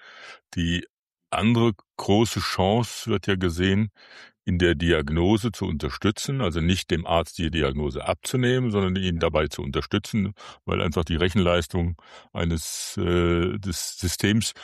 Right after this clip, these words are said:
Speaker 1: stärker ist als jedes menschliche Gehirn und die Erfahrung, äh,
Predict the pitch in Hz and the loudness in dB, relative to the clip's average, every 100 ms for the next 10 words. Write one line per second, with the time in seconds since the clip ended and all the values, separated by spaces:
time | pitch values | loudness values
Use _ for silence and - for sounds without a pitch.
0 | - - 98 98 107 98 101 80 90 101 | -20 -4 0 2 2 2 2 2 4 4
1 | 90 - - - 107 104 101 98 90 87 | 4 -2 -8 -12 -10 -4 0 0 0 0
2 | 85 82 82 117 120 92 92 92 90 90 | 2 2 2 4 2 2 2 2 2 4
3 | 92 98 95 - - - - - 98 95 | 4 4 0 -4 -18 -20 -20 -10 -4 2
4 | 92 90 | 4 2